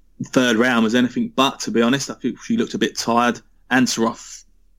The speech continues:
really could have sort of, if she stepped on it a bit, could have caused her even more trouble, I think. But, uh, it's easy for me to say. I haven't just been laid on for two rounds and getting beaten up. So, but Ansaroff, yeah, I thought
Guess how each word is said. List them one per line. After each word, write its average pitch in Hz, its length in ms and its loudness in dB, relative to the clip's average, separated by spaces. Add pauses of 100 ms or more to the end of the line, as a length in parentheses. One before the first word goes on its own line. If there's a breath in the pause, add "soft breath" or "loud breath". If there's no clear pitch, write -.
(640)
really 143 300 4
could 131 180 2
have 113 80 -4
sort 113 200 -8
of, - 40 -6
if 135 120 0
she 127 100 4
stepped - 340 0
on 113 80 4
it 110 100 2
a - 40 -4
bit, - 340 -2
could 135 120 2
have 107 120 -4
caused 127 240 2
her 117 120 4
even 117 220 0
more 127 200 4
trouble, 110 360 -2
I 107 60 -4
think. 113 340 -2
But, 110 100 2
uh, 110 200 0 (240 loud breath)
it's - 120 -2
easy 107 220 2
for 107 100 0
me 107 180 4
to 104 100 -2
say. 110 140 2
I 107 60 4
haven't 107 200 2
just 104 180 -2
been 107 120 2
laid 107 260 2
on 110 140 -2
for 113 240 -6 (320)
two 110 240 4
rounds 110 300 2
and 113 100 -2
getting 107 140 -4
beaten 110 260 0
up. 113 240 -4
So, 107 200 -6 (760 soft breath)
but 107 160 2
Ansaroff, 127 460 2
yeah, 143 160 2
I 143 40 -6
thought 147 220 -2